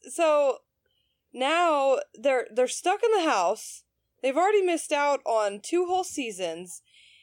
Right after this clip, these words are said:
And now we have to keep that same limitation plus schoolwork. I just, I feel like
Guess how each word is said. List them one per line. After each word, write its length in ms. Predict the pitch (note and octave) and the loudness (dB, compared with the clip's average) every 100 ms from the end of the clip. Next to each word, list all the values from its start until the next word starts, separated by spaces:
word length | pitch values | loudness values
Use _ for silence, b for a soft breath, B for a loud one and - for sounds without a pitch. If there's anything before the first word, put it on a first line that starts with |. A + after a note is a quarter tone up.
| b _ - | b _ -2
And 160 | C#4 | 0
now 280 | C4+ C#4+ F4 | 2 2 4
we 140 | G4 F4+ | 4 4
have 240 | E4+ D#4+ | 2 0
to 140 | D#4 D#4+ | -2 -6
keep 440 | - E4 F#4+ F#4+ | 0 2 2 2
that 240 | D#4+ C4 | 0 0
same 380 | - D#4+ E4 E4 | -2 0 2 2
limitation 800 | D4+ C4+ C4+ C#4 D4 D4 C4 G#3 - | 0 -2 -4 0 0 0 -4 -6 -12
plus 380 | - A#3+ C#4+ - | -4 0 0 -2
schoolwork. 680 | - - B3+ D4 E4 F#4+ G4 | -10 -8 -6 -2 0 -2 -2
I 140 | C4 D4+ | -2 -2
just, 300 | F#4+ - - B B B B B | -2 -8 -18 B B B B B
I 120 | D4+ | -2
feel 240 | - G4 D5 C5+ | 2 4 6 6
like 180 | G4+ - | 2 -2